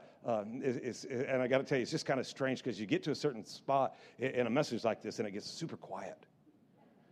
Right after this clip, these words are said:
And people are like, "Now hold on a minute. Tell us we're doing good." We are. But we wanna be better. Right?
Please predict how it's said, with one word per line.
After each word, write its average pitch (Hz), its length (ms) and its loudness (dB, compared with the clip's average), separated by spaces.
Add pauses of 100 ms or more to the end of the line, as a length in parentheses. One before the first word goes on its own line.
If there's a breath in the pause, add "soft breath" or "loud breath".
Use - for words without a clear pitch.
(640 soft breath)
And 113 160 4
people 147 240 4
are 117 80 4
like, 104 220 6 (420)
"Now 90 120 -4
hold 135 180 2
on 214 160 6
a - 20 4
minute. 95 280 0 (1600)
Tell 139 240 6
us - 300 2
we're 135 140 4
doing 117 380 4
good." 95 320 4 (1600)
We 156 140 8
are. 117 200 6 (2000)
But 120 240 4
we 143 120 8
wanna 147 200 8
be 120 100 6
better. 123 340 10 (1200)
Right? 107 220 2